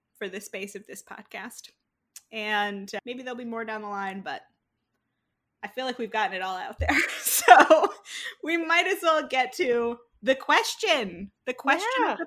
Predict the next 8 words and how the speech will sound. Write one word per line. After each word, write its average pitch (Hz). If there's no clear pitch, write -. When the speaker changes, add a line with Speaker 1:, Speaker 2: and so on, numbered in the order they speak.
Speaker 1:
podcast. 311
It's -
been 262
literal 285
months, 277
guys. 202
We 214
apologize. 214